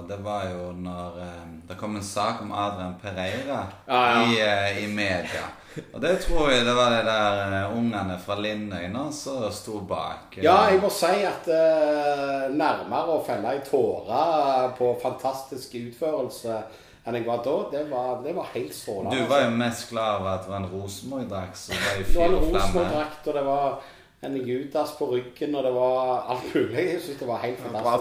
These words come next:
Speaker 3: påfunn, det.
Speaker 1: F-,
Speaker 2: Ja, det var
Speaker 1: fikk
Speaker 2: det.
Speaker 1: dere mye pes da, Ole?
Speaker 3: Ja, det var jo, eh, ja,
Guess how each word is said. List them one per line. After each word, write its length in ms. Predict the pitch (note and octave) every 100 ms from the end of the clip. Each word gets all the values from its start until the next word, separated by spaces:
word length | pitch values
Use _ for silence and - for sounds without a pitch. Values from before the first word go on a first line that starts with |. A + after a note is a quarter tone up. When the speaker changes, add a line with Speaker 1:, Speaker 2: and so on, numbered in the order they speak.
| D3
Speaker 3:
påfunn, 260 | C3+ C3 A#2+
det. 160 | A2+ C#3 - - -
Speaker 1:
F-, 120 | -
Speaker 2:
Ja, 40 | B2 D3+
det 80 |
var 80 | D3+
Speaker 1:
fikk 160 | C#3 -
Speaker 2:
det. 120 | B2+
Speaker 1:
dere 80 | B2
mye 340 | B2 C3 B2 A2+ A2 -
pes 300 | C3 C#3+ -
da, 60 | E3+
Ole? 380 | D#3+ C3+ A2 G#2 F#2 - - -
Speaker 3:
Ja, 120 | A#2 A#2 A2
det 140 | A2+
var 160 | G#2+ G#2
jo, 200 | G#2+ A#2 A#2+ A#2+
eh, 640 | A#2+ A#2 A2 A2 G#2+ E2 C#2
ja, 120 | A#2+